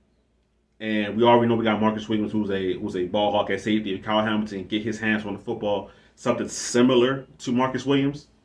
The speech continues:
that's amazing. That means you have two safeties right there who can both hit, both tackle, and both make plays on the football. Um, you're making yourself a very, very formidable secondary if you got two safeties who can do that.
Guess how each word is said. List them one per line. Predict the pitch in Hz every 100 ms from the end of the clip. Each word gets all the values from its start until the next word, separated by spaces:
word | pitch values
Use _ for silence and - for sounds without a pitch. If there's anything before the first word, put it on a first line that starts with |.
| _ _
that's | - 104 101
amazing. | 101 107 95
That | 95
means | 101 98
you | 107
have | 101 90
two | - 117
safeties | 120 110 98
right | 95
there | 90 101
who | 98 104
can | 101 92 90 - _ -
both | 113 110
hit, | 117 117 -
both | 110 110
tackle, | 113 107 107 104 101 - _ _ -
and | 104
both | 107 107
make | 104 104
plays | 117 110
on | 98
the | 92
football. | 117 117 113 113 - _ _ _ _
Um, | 90 92 90
you're | 104 107
making | 110 110
yourself | 104 110
a | 95
very, | 90 104 107 104
very | 104 101
formidable | - 90 95 117 107 95
secondary | - 113 98 87 95 87
if |
you | 95
got | 92 85 -
two | - 117
safeties | 107 110 107 92
who | 104 95
can | 92
do | 95 87
that. | 80